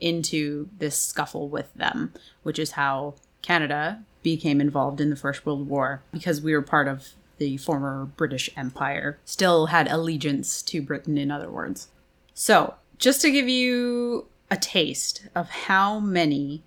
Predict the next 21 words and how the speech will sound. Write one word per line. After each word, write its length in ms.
countries, 800
or 400
countries 420
that 140
are 40
now 200
countries 420
that 160
were 140
colonies 500
at 80
the 80
time, 300
were 140
involved, 500
uh, 440
I 60
have 220
this 140
map, 300
and 340